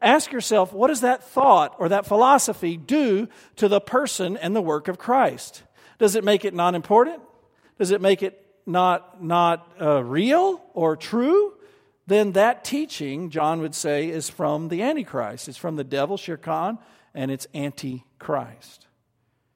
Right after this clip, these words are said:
So the simple filter is keep your life and mind centered on Jesus Christ and his pure message and filter everything and every conversation and every intake you have,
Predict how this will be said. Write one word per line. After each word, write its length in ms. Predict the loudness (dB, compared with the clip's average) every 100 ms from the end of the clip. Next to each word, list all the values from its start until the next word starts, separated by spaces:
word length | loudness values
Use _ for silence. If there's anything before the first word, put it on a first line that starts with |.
| _ _ _ _ -6
So 160 | -2
the 100 | -2
simple 640 | -2 -2 0 0 -2 -4 -4
filter 540 | -4 -2 -2 -4 -4
is 400 | -4 -4 -6 -10 _ _ _ _
keep 360 | -6 -6 -6 -6
your 160 | -2
life 400 | 0 0 0 -2
and 120 | -6
mind 440 | -2 -2 0 -2 -6
centered 440 | -6 -6 -6 -4
on 200 | -4 -4
Jesus 400 | -6 -8 -10 -12
Christ 420 | -4 -2 -2 -4
and 100 | -10
his 120 | -10 -12
pure 280 | -6 -4 -2
message 420 | -4 -6 -8 -10
and 120 | -12
filter 540 | -6 -2 -2 -4 -12 -12 -20 _
everything 720 | 4 4 2 -4 -4 -4 -4 -6
and 100 | -10 -6
every 300 | -4 -4 -6
conversation 800 | -6 -6 -6 -10 -10 -10 -12
and 100 | -12
every 320 | -10 -10 -10 -10
intake 580 | -8 -8 -6 -6 -6
you 140 | -12 -10
have, 420 | -4 -2 -2